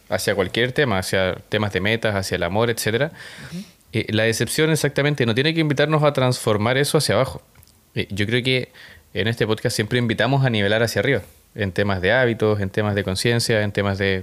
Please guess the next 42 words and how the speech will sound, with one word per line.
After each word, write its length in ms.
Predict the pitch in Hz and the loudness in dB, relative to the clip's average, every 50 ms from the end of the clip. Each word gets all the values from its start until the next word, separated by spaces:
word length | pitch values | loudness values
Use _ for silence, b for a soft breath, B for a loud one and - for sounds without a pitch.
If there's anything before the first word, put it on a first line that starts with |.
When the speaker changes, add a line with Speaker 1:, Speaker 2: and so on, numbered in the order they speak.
| - | -4
Speaker 1:
expectativas, 720 | - 92 92 - 98 92 - 90 90 101 110 107 107 104 101 98 | -6 -6 -4 -4 -4 -4 -4 -4 -2 0 0 2 2 2 0 -2
etcétera. 420 | 95 92 - - 95 110 120 131 B B B B B B B B B B B B - | -4 -6 -4 -4 -2 -2 -4 -4 B B B B B B B B B B B B -2
Y, 300 | 120 123 143 - - - - | 0 0 0 0 -4 -6 -2
em, 560 | 123 117 113 113 110 107 104 101 98 95 92 - - _ _ - - _ _ _ _ - - _ - - - | 0 2 4 4 4 2 2 0 -2 -4 -6 -8 -12 _ _ -20 -20 _ _ _ _ -20 -20 _ -20 -10 -4
sin 200 | - - 143 151 | -2 0 2 4
lugar 220 | 160 151 151 139 | 4 4 4 4
a 40 | 131 | 4
dudas, 240 | 127 139 131 104 - | 4 4 4 2 2
si 340 | - 107 101 101 101 101 - - _ _ - - - | 0 0 2 0 0 -2 -4 -10 _ _ -14 -6 -2
ocurre 400 | 98 95 92 101 123 139 147 151 | -2 -2 0 2 2 4 4 4
una 140 | 139 135 | 4 4
decepción 520 | 127 120 117 - 104 - - 131 127 131 127 | 2 2 2 0 -2 -2 0 2 2 4 4
o 100 | 113 104 | 2 2
ocurre 340 | 98 95 110 117 127 127 123 | 2 2 2 2 4 4 4
un 100 | 117 113 | 4 4
golpe, 520 | 117 127 127 - - 98 107 131 135 120 - | 4 2 2 2 0 -2 -2 -2 -4 -6 -2
que 140 | - 101 107 | 0 0 0
es 240 | 110 - - - - _ _ _ _ - | 0 -2 -4 -10 -14 _ _ _ _ -4
derechamente 520 | - 95 95 101 - 117 107 113 117 110 | -2 0 0 0 0 0 0 0 0 0
una 100 | 117 110 | 2 2
dolencia, 340 | 107 107 110 127 123 107 - | 4 4 4 4 2 2 0
o 20 | 95 | 0
sea, 140 | - 107 | 0 0
nadie 200 | 95 98 101 117 | 0 2 2 2
se 120 | 123 - 131 | 2 2 2
decepciona 520 | 123 107 127 110 - - 123 123 123 117 | 0 0 0 -2 0 0 2 2 2 2
y 260 | 110 104 101 95 98 | 2 2 2 0 -2
descorcha 420 | 101 104 - 101 - 113 104 - 107 | -4 -4 -4 -2 0 0 0 0 0
un 60 | 101 | -2
champán, 380 | - 98 95 95 - 127 139 - B B B B B B B B B B B B B B - | 0 -2 -2 0 0 0 -2 -2 B B B B B B B B B B B B B B -2
em, 400 | - 110 104 101 98 95 92 - - _ _ _ - - _ _ _ _ _ _ _ - - _ _ _ | 0 2 2 2 2 0 -4 -6 -10 _ _ _ -20 -20 _ _ _ _ _ _ _ -20 -20 _ _ _
sí 220 | - - - 131 139 | -2 0 2 2 2
o 60 | 139 | 2
sí 200 | - - 147 143 | 2 2 2 2
eso 160 | 143 - 151 | 2 4 2
no 40 | 135 117 | 4 4
tiene 200 | 120 120 135 131 | 4 2 2 2
que 80 | 139 | 0
ser 160 | - - 139 | 0 0 0
sinónimo 480 | 127 - - 110 123 131 120 104 98 98 | 0 0 2 2 2 4 4 4 4 4
de 100 | 98 98 | 4 4
decir, 440 | 98 95 - - 120 120 120 - | 2 2 0 2 2 2 2 0